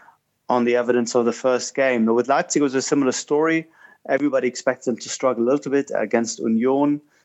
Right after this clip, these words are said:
who had their first ever Bundesliga game, who caused a lot of noise, um, after fifteen minutes when the, uh, boycott, uh, stopped. And Leipzig basically took the lead and never really, uh,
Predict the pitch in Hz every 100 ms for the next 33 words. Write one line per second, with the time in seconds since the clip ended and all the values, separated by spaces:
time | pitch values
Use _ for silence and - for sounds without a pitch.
0 | _ - 117 120 117 110 127 120 117 113
1 | 110 107 135 135 135 127 117 117 117 113
2 | 98 104 104 104 101 - 117 107 110 101
3 | 127 120 110 113 113 113 113 - _ _
4 | _ - 104 107 104 107 - 139 160 -
5 | 123 117 - 107 107 120 147 - 107 107
6 | 104 104 104 104 104 104 - - - -
7 | - - 135 139 - 110 - - - -
8 | 113 107 107 104 104 - - 123 156 -
9 | - _ - 143 147 151 147 - - -
10 | _ _ - 147 151 - 143 135 - 135
11 | - 127 120 113 113 101 107 101 107 104
12 | 101 98 95